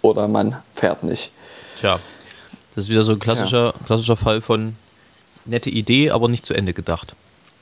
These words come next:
Speaker 2: Das ist so ein bisschen wie das neun Euro,
Speaker 1: Wahrscheinlich.
Speaker 2: wie das neun-Euro-Ticket. Das ist, ähm, man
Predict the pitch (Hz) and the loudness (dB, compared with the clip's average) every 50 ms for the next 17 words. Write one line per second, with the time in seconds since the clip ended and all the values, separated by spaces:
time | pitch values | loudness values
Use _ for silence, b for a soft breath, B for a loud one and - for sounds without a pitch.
0 | - - 104 98 113 - - 117 110 143 139 - 147 139 135 - - 131 127 117 | -8 -6 -4 -2 0 0 0 0 0 0 0 0 -2 -2 -4 -4 0 0 2 2
1 | - 113 117 113 104 98 90 90 - - 117 117 117 110 120 110 - 98 110 98 | 4 4 4 4 4 2 2 0 0 -2 -2 -2 0 0 0 0 0 0 0 0
2 | 95 90 - 95 95 92 - - - - - B B B B B B B B B | -2 -4 -4 -6 -6 -6 -8 -10 -14 -20 -20 B B B B B B B B B
3 | B B B B B B B B - - 120 113 101 95 101 - - - - - | B B B B B B B B -20 -12 -6 -4 -4 -2 0 0 0 0 0 0
4 | - 110 110 107 110 110 107 - - - - - - - - - - - - - | 2 2 4 4 2 2 0 -4 -8 -16 -20 -20 -20 -20 -20 -20 -20 -20 -20 -20
5 | - - - - - - - - - 110 107 110 110 104 | -20 -20 -20 -20 -20 -20 -10 -2 0 2 2 2 0 -2